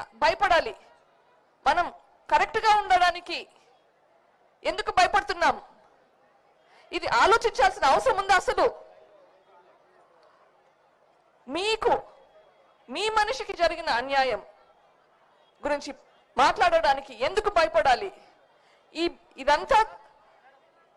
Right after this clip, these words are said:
విన్నాక మీరందరినీ ఇక్కడ చూస్తుంటే చాలా చాలా మనసు ఉప్పొంగిపోతుంది.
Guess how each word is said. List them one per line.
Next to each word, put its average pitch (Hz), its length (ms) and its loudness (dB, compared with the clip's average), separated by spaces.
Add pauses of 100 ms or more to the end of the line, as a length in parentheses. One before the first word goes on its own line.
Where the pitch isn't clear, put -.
(160)
విన్నాక 214 340 -2 (500)
మీరందరినీ 349 480 0
ఇక్కడ 370 200 -8 (100)
చూస్తుంటే 320 320 -12 (100)
చాలా 311 180 2
చాలా 359 280 2
మనసు 330 300 -4
ఉప్పొంగిపోతుంది. 277 720 -4